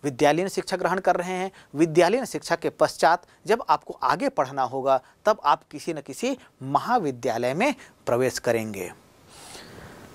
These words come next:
तो जब आप महाविद्यालय में जाएंगे, विद्यालय में प्रवेश सरल होता है, लेकिन महाविद्यालय में जब प्रयोग कर, अ, प्रवेश करना हो तब वहाँ पर विभिन्न तरह की प्रतिस्पर्धाएं होती हैं।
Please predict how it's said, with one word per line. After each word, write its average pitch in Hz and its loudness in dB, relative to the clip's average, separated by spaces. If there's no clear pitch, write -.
तो 175 6
जब 196 8
आप - 2
महाविद्यालय 170 4
में 156 -2
जाएंगे, 147 2
विद्यालय 151 4
में 214 -2
प्रवेश 175 0
सरल 185 2
होता 175 0
है, 165 -2
लेकिन 147 0
महाविद्यालय 175 2
में 180 -6
जब 151 -2
प्रयोग 226 2
कर, 156 2
अ, 131 -6
प्रवेश 202 2
करना 160 2
हो 151 2
तब 185 4
वहाँ 180 0
पर 147 4
विभिन्न 190 -2
तरह 151 2
की - -4
प्रतिस्पर्धाएं 151 0
होती 117 -10
हैं। 98 -16